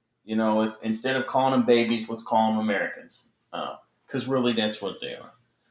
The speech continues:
Uh, it's, it's, it's time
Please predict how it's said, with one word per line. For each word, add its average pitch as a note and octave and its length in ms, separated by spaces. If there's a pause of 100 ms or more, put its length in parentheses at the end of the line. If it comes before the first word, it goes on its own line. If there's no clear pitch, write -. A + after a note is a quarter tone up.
(1160)
Uh, G2+ 340 (1500)
it's, A2 200
it's, - 480 (160)
it's A2 280
time C3 640